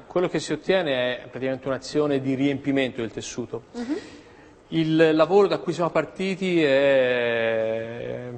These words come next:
Speaker 1: fa riferimento alla medicina sportiva, quindi un sistema che permette di rigenerare il muscolo leso molto più velocemente. Sappiamo dalla letteratura scientifica, ormai ha trenta anni di, di storia da questo punto di vista,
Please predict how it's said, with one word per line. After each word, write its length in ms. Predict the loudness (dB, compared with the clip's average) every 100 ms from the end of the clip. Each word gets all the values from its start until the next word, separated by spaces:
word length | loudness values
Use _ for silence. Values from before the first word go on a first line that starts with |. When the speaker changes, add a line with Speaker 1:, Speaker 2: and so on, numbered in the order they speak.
| -14
Speaker 1:
fa 140 | -4 -2
riferimento 520 | -2 -4 0 0 -2
alla 80 | -4
medicina 340 | -4 -6 -6
sportiva, 760 | -6 -8 -4 0 2 2 0 0
quindi 300 | -4 -2 -2
un 200 | -2 -4
sistema 440 | -6 0 2 2
che 120 | 0 -4
permette 420 | -4 -2 -2 -4
di 60 | -6
rigenerare 300 | -2 -2 -2
il 60 |
muscolo 360 | -6 -10 -4 2
leso 320 | 4 4 0
molto 280 | 0 -2 -4
più 100 | -6
velocemente. 720 | -6 -6 -2 0 0 -2 -6
Sappiamo 440 | -4 -6 -2 0
dalla 140 | 2 0
letteratura 380 | -2 -4 -4 -6
scientifica, 560 | -6 -6 -4 -6 -6
ormai 280 | -8 -6 -6
ha 80 | -6
trenta 420 | -4 -4 -4 -2
anni 340 | 0 0 -4 -8
di, 160 | -10 -12
di 180 | -10 -10
storia 420 | 0 2 2 0
da 40 | -6
questo 280 | -10 -10
punto 200 | -10 -4
di 60 | -2
vista, 380 | -2 -2 -4